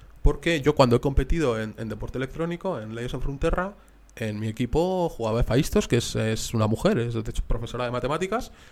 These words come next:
y era jugadora y jugaba con, con nosotros en el equipo. Es verdad que no había convivencia y que son otras edades, pero, mm, no sé, como que yo siempre lo había tenido normalizado, aunque no haya muchas mujeres en el deporte electrónico profesional,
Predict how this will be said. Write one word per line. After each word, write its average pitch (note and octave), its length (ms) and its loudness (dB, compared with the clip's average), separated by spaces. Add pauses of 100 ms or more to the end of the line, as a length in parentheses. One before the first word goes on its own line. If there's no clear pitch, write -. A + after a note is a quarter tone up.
(260)
y C#3+ 300 6
era B2 120 8
jugadora D3 640 8
y A#2+ 80 -2
jugaba A2 420 -4
con, A2+ 300 -6
con A2+ 160 -8
nosotros A2 320 -4
en B2 80 2
el A#2 60 6
equipo. C3 380 0 (360)
Es B2 140 2
verdad B2 220 6
que B2+ 80 4
no G#2+ 80 0
había A#2+ 200 4
convivencia C#3+ 640 -2 (160)
y A2 60 -14
que - 160 -8
son A2 180 -6
otras A2+ 280 -4
edades, D3 460 2 (800)
pero, D#3+ 480 4
mm, A2 540 -6
no C3+ 80 6
sé, D3+ 180 4
como A2+ 200 4
que A2+ 120 0
yo B2+ 80 4
siempre D3+ 300 6
lo C3 80 8
había B2+ 200 6
tenido B2 240 4
normalizado, B2 680 8
aunque A2+ 240 8
no A#2 100 4
haya C3+ 360 8
muchas C#3 340 6
mujeres C3+ 360 6
en A2+ 60 0
el A2 80 0
deporte A#2 240 0
electrónico C3 360 4
profesional, D#3 540 4